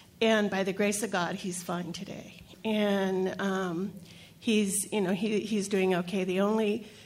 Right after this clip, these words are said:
real problem he has from that whole thing is he lost his sense of taste and smell. And, you know, he is not a compulsive overeater.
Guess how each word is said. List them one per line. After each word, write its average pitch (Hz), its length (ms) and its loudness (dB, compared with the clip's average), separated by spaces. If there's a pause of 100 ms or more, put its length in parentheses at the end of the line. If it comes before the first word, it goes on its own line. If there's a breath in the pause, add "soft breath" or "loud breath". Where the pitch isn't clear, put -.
(240 loud breath)
real 220 200 6
problem 220 420 6
he 190 100 2
has 190 280 0
from 196 160 0
that 175 160 0
whole 202 180 2
thing 208 220 2
is 180 80 0
he 185 100 -4
lost 185 300 -2
his 175 320 -2
sense 196 240 0
of 196 100 -4
taste 175 340 -4
and 180 140 -6
smell. - 380 -6 (800 loud breath)
And, 220 680 2
you 214 120 2
know, 196 80 2
he 220 160 6
is 202 120 4
not 196 200 4
a 202 40 0
compulsive 196 500 -2
overeater. 185 580 -2